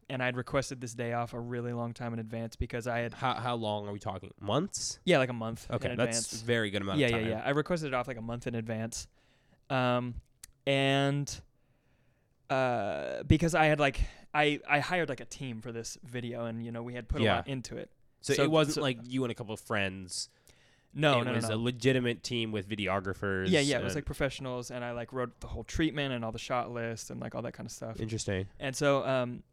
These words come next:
Speaker 1: basically, um, when you have, I didn't know this, but, like, when you work on a video, it's a lot different than working on a musical production, because when you work on a musical production, you can feasibly do the whole thing yourself. And
Speaker 2: Yeah.
Speaker 1: in fact, like, a lot of times I do.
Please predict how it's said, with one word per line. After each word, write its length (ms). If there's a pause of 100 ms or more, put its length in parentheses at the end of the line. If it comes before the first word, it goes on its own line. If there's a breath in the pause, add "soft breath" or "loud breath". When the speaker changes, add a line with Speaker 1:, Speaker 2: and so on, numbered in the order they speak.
(160)
Speaker 1:
basically, 840 (840)
um, 360
when 240
you 80
have, 480
I 80
didn't 180
know 140
this, 180
but, 160
like, 140
when 100
you 80
work 160
on 100
a 40
video, 420
it's 160
a 60
lot 280
different 340
than 120
working 280
on 100
a 40
musical 440
production, 560
because 260
when 120
you 100
work 160
on 80
a 20
musical 320
production, 500
you 140
can 160
feasibly 640
do 120
the 80
whole 240
thing 180
yourself. 420
And 200
Speaker 2:
Yeah. 180
Speaker 1:
in 80
fact, 240
like, 100
a 40
lot 160
of 40
times 200
I 80
do. 180